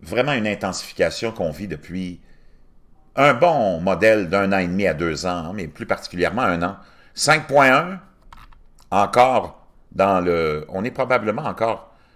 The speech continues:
peut-être plus dans le Pacifique, mais ici on est où dans, hein, la mer... Euh,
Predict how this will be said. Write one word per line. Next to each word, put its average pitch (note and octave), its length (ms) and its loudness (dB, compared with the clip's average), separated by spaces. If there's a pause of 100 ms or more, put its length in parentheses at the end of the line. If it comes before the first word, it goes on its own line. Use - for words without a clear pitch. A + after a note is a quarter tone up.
(340)
peut-être - 320 -4
plus D#3+ 100 -12
dans B2+ 100 2
le F2+ 80 -2
Pacifique, - 460 -6
mais F#2+ 120 -8
ici - 200 -10
on G#2 120 -10
est E2 100 -6
où G#2+ 100 -10
dans, D2+ 440 -8 (2000)
hein, G#2 220 -14
la D2+ 120 -10
mer... F2 520 -8
Euh, D2 440 -10